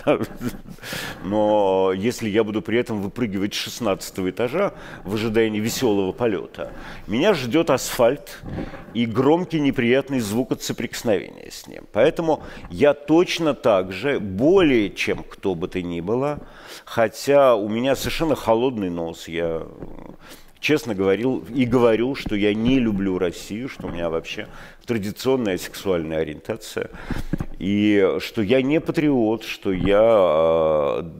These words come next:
не разделяю каких бы то ни было иллюзий по поводу будущего.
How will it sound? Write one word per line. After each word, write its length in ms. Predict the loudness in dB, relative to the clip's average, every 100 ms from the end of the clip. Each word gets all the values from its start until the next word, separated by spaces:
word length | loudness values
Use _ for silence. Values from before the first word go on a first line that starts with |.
| -16 -16 -12
не 400 | -6 0 2 4
разделяю 600 | 2 0 2 6 6 4
каких 320 | 0 0 -2
бы 100 | -2
то 120 | -2
ни 120 | 0
было 220 | 2 2 2
иллюзий 600 | 4 4 4 2 0 -2
по 160 | -2
поводу 340 | -2 -4 -2 -4
будущего. 760 | -4 -6 -8 -10 -10 -8 -8